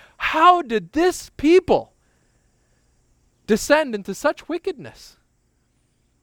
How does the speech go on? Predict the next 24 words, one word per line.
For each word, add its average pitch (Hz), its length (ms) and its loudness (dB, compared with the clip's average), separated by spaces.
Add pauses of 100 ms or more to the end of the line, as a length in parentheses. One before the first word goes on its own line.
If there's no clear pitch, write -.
(120)
And 208 80 -2
it 240 80 0
seems 330 320 -8
that 330 140 -4
the 196 60 0
book 226 220 0
of 226 100 -6
Judges 226 460 0
is 170 140 -10
just 233 240 -8 (280)
demonstrating 233 720 2
that, 202 160 2
and 185 80 0
it 170 80 -4
keeps 254 240 -4
building 240 460 2
and 190 80 -8
it 165 100 -10
keeps 226 260 -10
building 226 440 2
as 185 160 -2
you 175 80 -10
go 214 240 2
on. 220 280 -2